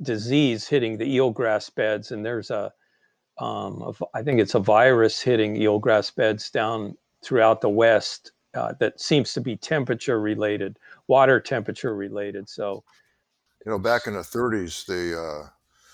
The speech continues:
Speaker 2: Tomales Bay and other places were really whacked by, uh, some disease, uh,
Speaker 1: Yeah.
Speaker 2: eelgrass beds there.
Speaker 1: That's right. And so, you know, all of these things, eh,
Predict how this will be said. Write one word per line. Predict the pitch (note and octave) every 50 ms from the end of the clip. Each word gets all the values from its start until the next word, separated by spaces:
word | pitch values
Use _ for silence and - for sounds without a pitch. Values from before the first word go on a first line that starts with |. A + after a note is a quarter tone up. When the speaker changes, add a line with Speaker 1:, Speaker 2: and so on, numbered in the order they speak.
| _ _ _ _ _ -
Speaker 2:
Tomales | G2+ G2+ F#2+ G2 G2+ F#2+ - - -
Bay | G2 G2 G2+ F#2+
and | F2 E2+
other | F#2 G2 G2 F2+
places | - - F2+ E2+ D#2+ - D#2 D#2 -
were | - D#2 D#2 D#2 D2+ D2 _ - F#2+ F#2 F#3+ _ _ _
really | - F2+ F#2+ F#2 F2+
whacked | E2 D2+ F2 F#2 E2+ D#2+ F2 - _
by, | - D#2+ D#2+ D2+ D2+
uh, | E2 D#2+ D#2 D#2+ D#2 - _ _ _ _ _ -
some | - - - G2 F2
disease, | F2+ F#2 D#2+ D#2+ G2 G2+ G#2 F#2+ E2+ D2+ - - - - D2+
uh, | D#2 D#2 D#2 D#2+ -
Speaker 1:
Yeah. | A#2+ A#2 G#2 F#2
Speaker 2:
eelgrass | G2 G2+ G2 F2 D#2 E2 D#2 D#2+ - _ _
beds | E2 D2+ D#2 D#2 D#2
there. | D#2+ E2 E2 D#2 C2+ - _ _ _ _ - - _ _ _ _ _ _ _ _ _ _
Speaker 1:
That's | - A2 G#2+ - -
right. | B2+ A2+ A2+ A2 G#2+ - _ _ _ _ _ _ _ _ _ _ -
And | C#3+ D3 C3+
so, | - - - D#3+ C3+ A#2+ B2+ - - _ _ _ _ - _ _ _ _ _ _ -
you | E3 D3
know, | C#3 B2
all | C3 D3 E3+ F#3 E3
of | C#3 C3+
these | C#3 C3 A#2+ - - -
things, | - D#3+ D3 C#3+ C3 A2+ G2 - - - _
eh, | - D#2+